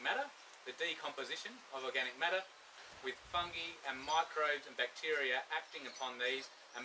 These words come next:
breaking them down into humus-like particles. Nice, what I call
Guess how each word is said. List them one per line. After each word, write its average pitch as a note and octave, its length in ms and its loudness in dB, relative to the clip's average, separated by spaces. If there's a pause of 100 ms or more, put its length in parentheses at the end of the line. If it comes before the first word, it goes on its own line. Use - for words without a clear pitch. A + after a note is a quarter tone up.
breaking E3+ 400 2
them B2+ 160 -4
down C3 400 2 (320)
into C3 320 0 (400)
humus-like C3+ 960 -2
particles. A#2+ 720 2
Nice, C3 320 0 (160)
what A#2 160 2
I A2 80 -2
call A2+ 240 -2